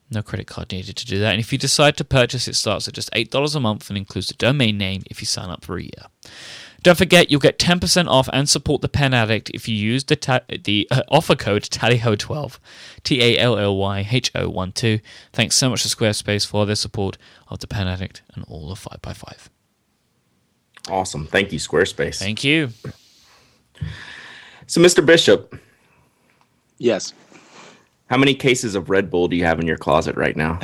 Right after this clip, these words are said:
Speaker 3: <laughs> Uh, zero.
Speaker 2: <laughs> 'Cause you drank 'em all?
Speaker 1: 'Cause you drank 'em all, yeah.
Speaker 3: No, um, it's funny, I, I texted Brad right before the show, and I said, "I just drank an energy drink.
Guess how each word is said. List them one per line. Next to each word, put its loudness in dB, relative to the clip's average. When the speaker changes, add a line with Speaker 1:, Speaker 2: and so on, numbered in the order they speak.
Speaker 3:
<laughs> 4
Uh, 6
zero. 8
Speaker 2:
<laughs> -20
'Cause 4
you 2
drank 2
'em -4
all? 0
Speaker 1:
'Cause 6
you 4
drank 8
'em 4
all, 4
yeah. 4
Speaker 3:
No, 6
um, 4
it's 0
funny, 4
I, 4
I 4
texted 0
Brad 6
right 4
before 2
the 8
show, 6
and 4
I 6
said, 4
"I 8
just 6
drank 6
an 4
energy 4
drink. 4